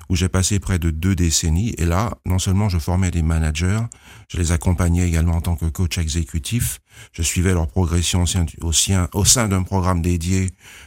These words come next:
euh, à leur suivi, au suivi de leur performance, et je, je donnais des feedbacks trois cent soixante chaque a-, année.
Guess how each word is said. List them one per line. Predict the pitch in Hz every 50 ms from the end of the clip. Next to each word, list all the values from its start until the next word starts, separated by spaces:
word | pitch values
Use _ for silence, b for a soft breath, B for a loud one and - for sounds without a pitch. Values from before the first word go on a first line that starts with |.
| b b _ -
euh, | 82 80 80 76 60 - - _ -
à | - 95
leur | 90 82
suivi, | - - - 107 101 98 113 147 180 - - - _ _ -
au | 85
suivi | 82 - 95 92 98
de | 90
leur | 87 85
performance, | - - 90 - - 82 78 87 98 113 131 - -
et | 95
je, | 85 87 76 - _ _ _ _
je | - -
donnais | 87 80 80 - 82 90 87 92 98 101 101
des | 82 82 85
feedbacks | 80 - - 98 78 80 85 87 87 - _
trois | - - 90
cent | 87 - 87 90
soixante | - - 87 85 80 - 82 82 76 -
chaque | - - - 107 101 - - -
a-, | 92 76 - - -
année. | 104 101 95 90 90 110 139